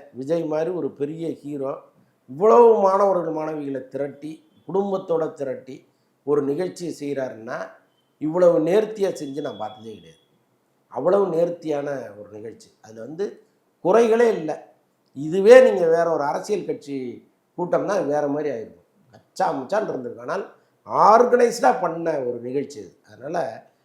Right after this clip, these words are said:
அதுல நம்ம குறை சொல்வதற்கு ஒண்ணுமே கிடையாது.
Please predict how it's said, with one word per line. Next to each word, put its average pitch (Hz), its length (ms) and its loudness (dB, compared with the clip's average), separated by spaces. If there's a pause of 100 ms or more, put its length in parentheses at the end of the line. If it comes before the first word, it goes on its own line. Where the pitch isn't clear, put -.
(180)
அதுல 139 180 -2
நம்ம 135 140 -4
குறை 180 220 -2
சொல்வதற்கு 165 720 -2
ஒண்ணுமே 156 300 -2
கிடையாது. 127 580 -6